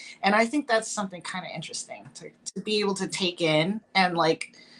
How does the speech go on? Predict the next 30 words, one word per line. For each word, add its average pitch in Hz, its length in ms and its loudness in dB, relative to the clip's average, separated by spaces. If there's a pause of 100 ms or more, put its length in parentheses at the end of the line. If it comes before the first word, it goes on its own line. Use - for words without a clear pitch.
(260)
you 214 100 -2
know, 185 100 2
from, 190 220 -2
like, 170 180 0
a, 165 180 0
a 175 120 -2
h-, 185 240 -10
historical 185 560 -6
perspective 240 580 0
and, 180 180 -2
and, 170 300 -2 (420)
and, 190 320 4
you 233 80 2
know, 208 260 8
art, 240 160 6 (180)
art, 294 300 2
art 247 380 2
does 190 180 -10
nev-, 196 380 -4
never 202 320 -2
exist 170 320 -10
in 156 80 -14
a - 20 -10
vacuum. 214 460 2
So 190 260 -4
it's, 214 240 -2
what 220 280 4
is 262 220 2
interesting 185 600 -6
is 160 440 -4